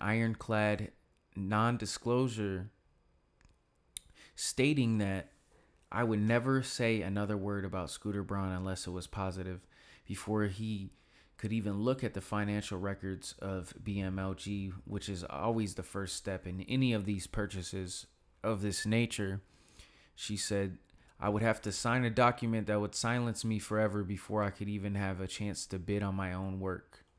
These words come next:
She went on to add that her legal team has never seen an N D A like this presented unless it was to silence an assault accuser by paying them off. He would never even quote my team a price.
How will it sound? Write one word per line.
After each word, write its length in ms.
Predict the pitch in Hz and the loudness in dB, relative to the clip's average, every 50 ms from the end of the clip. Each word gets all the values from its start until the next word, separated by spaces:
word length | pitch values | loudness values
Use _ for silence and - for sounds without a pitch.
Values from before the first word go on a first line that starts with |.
| _ _ _ _ _ _ _ - - - - - _ _ _ _ - | _ _ _ _ _ _ _ -20 -20 -20 -20 -20 _ _ _ _ -14
She 220 | - - - 104 | -10 -6 -4 -2
went 240 | 101 104 107 107 107 | 0 2 2 2 4
on 160 | 104 107 101 | 2 2 0
to 340 | - - 104 98 98 - - | 0 -2 0 0 2 2 2
add 220 | 104 104 104 98 | 2 2 2 2
that 160 | 107 101 92 | 2 2 2
her 140 | 101 104 101 | 2 2 0
legal 300 | 101 107 110 98 107 104 | 0 0 0 0 0 -2
team 280 | - - - 117 117 107 | -2 0 0 2 2 2
has 240 | 107 104 98 87 98 | 2 2 0 0 2
never 280 | 107 110 107 104 110 | 2 2 2 2 0
seen 360 | 101 - - 117 120 120 120 | -2 0 0 0 2 2 2
an 100 | 120 117 | 2 2
N 200 | 117 117 120 120 | 2 2 2 2
D 240 | 117 120 120 120 123 | 2 2 2 2 2
A 20 | 123 | 2
like 280 | 120 120 117 113 - - | 2 2 0 0 -2 -2
this 280 | 123 127 127 127 - | -2 0 0 -2 -4
presented 520 | - - 120 107 101 110 113 117 120 113 110 | -6 -4 -2 0 2 2 2 2 2 2 0
unless 420 | 104 101 101 104 104 101 - - | 0 2 2 0 0 0 -2 -4
it 60 | 101 | -2
was 240 | 95 98 98 92 - | -2 -2 -2 -4 -6
to 100 | - 90 | -6 -6
silence 560 | - - - 107 104 107 107 104 98 - - | -4 -2 0 0 0 0 0 -2 -2 -4 -4
an 80 | 95 98 | -4 -4
assault 460 | 95 92 - - - 113 110 - - | -2 -2 -2 0 0 0 0 0 -2
accuser 460 | - 95 - - - 107 98 92 101 90 | -8 -10 -8 -6 -6 -4 -4 -4 -4 -4
by 160 | 92 87 85 | -4 -4 -6
paying 400 | - - - 110 104 101 98 95 | -4 -4 -2 -2 -2 -2 -2 -4
them 160 | 87 90 92 | -4 -6 -6
off. 180 | 92 90 90 87 - _ _ _ _ _ _ _ _ _ _ _ _ _ _ _ _ _ _ _ _ _ _ _ _ _ _ - - _ _ _ _ _ _ _ _ _ _ _ _ _ _ _ _ _ _ _ _ _ _ _ _ _ _ _ _ _ _ _ _ _ | -6 -6 -8 -10 -12 _ _ _ _ _ _ _ _ _ _ _ _ _ _ _ _ _ _ _ _ _ _ _ _ _ _ -20 -20 _ _ _ _ _ _ _ _ _ _ _ _ _ _ _ _ _ _ _ _ _ _ _ _ _ _ _ _ _ _ _ _ _
He 180 | - - 147 135 | -2 2 4 6
would 160 | 123 117 101 | 6 6 6
never 340 | 107 120 135 143 143 151 151 | 6 6 6 6 6 6 8
even 300 | 143 143 131 131 120 - | 8 8 6 6 2 2
quote 440 | - - 131 135 139 139 - - | 0 4 6 6 6 6 4 2
my 200 | - 117 110 107 | 0 0 0 0
team 520 | 107 - - - 135 135 135 135 131 131 - - | 0 -2 0 2 4 4 6 6 4 4 0 -2
a 100 | - 73 | -8 -8
price. 760 | - - - - 123 127 127 120 107 95 92 - - - | -8 -8 -4 2 6 6 6 6 4 2 -2 -6 -8 -8